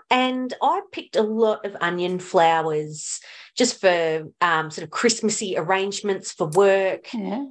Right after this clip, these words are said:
Speaker 1: Um, and they are such a wonderful architectural feature in a, a flower arrangement. And I just love that this is your humble brown onion that's probably in your cupboard right now, makes beautiful flowers.
Speaker 2: 'Cause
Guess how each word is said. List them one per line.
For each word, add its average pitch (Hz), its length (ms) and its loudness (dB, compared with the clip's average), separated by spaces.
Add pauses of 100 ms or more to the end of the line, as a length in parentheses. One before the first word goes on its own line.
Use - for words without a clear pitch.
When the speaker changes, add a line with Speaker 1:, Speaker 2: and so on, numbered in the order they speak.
(200)
Speaker 1:
Um, 175 840 0 (280)
and 254 180 4
they 262 420 0
are 233 240 -4
such - 400 -8
a 311 60 -2
wonderful 247 920 0
architectural 190 1120 -4
feature 165 840 0 (100)
in 196 160 4
a, 151 380 0
a 139 80 -4
flower 170 460 2
arrangement. 151 600 -2 (200)
And 277 100 2
I 320 80 2
just 403 260 -2
love 370 200 6
that - 160 -4
this 359 160 -2
is 381 160 2
your 381 100 2
humble 339 460 0
brown 269 380 2
onion 247 300 -2
that's 240 160 -4
probably 277 420 0
in 269 100 2
your 240 140 4
cupboard 202 360 -4 (140)
right 220 400 6
now, 190 580 -2 (200)
makes 247 320 0
beautiful 294 360 -6
flowers. 277 1040 0
Speaker 2:
'Cause 339 180 -4